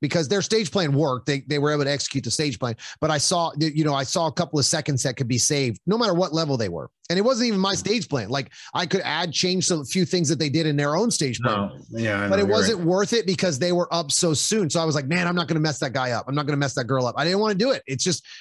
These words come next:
Speaker 1: it, it's, uh, even though I could help, I don't wanna mess them up 'cause at the end of the day, some people can't change their stage plans quickly. Right. And actually one of 'em,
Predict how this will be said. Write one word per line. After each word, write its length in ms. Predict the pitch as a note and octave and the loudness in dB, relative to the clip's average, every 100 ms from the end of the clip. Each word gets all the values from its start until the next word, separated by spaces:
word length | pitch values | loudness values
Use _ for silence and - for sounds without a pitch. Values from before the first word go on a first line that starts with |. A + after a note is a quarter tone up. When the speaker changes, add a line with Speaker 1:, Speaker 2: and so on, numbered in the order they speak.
| - | -4
Speaker 1:
it, 120 | D#3+ | -2
it's, 240 | D#3+ B2+ - | -2 -2 -6
uh, 60 | C3 _ _ - - _ D#3+ - | -10 _ _ -20 -20 _ -16 -4
even 220 | G3+ A#3 A#3+ | 0 2 2
though 160 | G#3+ | 2
I 160 | F#3+ E3+ | 2 2
could 260 | - G#3+ | 2 2
help, 320 | A3 A3 B3 - - | 4 2 -2 -6 -2
I 80 | |
don't 200 | F#3+ G#3+ | 0 2
wanna 200 | F#3 G3+ F3+ | 2 2 2
mess 300 | E3+ F#3+ - | 2 0 0
them 220 | F3+ F3 | 0 0
up 180 | F3+ - | -2 0
'cause 180 | D#3+ | 0
at 260 | C#3 D#3 E3+ | 0 0 0
the 100 | F#3+ | 0
end 80 | G#3+ | 2
of 80 | G3 | 2
the 60 | |
day, 180 | E3+ G#3 | 2 2
some 260 | - G3 D#3+ | 2 0 0
people 300 | G3 F3 E3+ | -2 0 0
can't 320 | - F#3 D3 | 0 0 0
change 320 | - F3+ F3+ | 0 2 2
their 120 | E3 | 0
stage 360 | D3 F3 F3+ E3+ | 0 0 -2 -2
plans 440 | G3+ G#3+ A3 F3 - - | 0 0 0 -2 -6 -4
quickly. 440 | G#3+ - C3 F#2 _ _ _ - - - | -2 0 -2 -4 _ _ _ -20 -12 -4
Right. 200 | D#3+ F3+ | -2 0
And 120 | F3 | -2
actually 280 | G3 A3+ A3 | 0 0 2
one 240 | E3 G3+ C4 | 2 4 2
of 80 | |
'em, 180 | F#3+ F3+ | 2 0